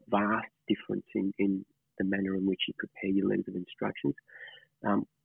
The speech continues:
other than to say that, you know, it really depends on the circumstance and the claim and the issues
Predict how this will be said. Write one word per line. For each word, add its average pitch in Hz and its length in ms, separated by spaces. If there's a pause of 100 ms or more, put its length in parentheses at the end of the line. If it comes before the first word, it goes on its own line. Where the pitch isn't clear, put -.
(100)
other 139 140
than 110 100
to 92 180
say 95 240
that, 98 160
you 101 140
know, 87 140
it 101 120 (100)
really 107 280
depends - 420
on 92 120
the 92 180
circumstance 92 500 (100)
and 90 120
the - 20
claim 95 240
and 92 80
the 92 140
issues - 260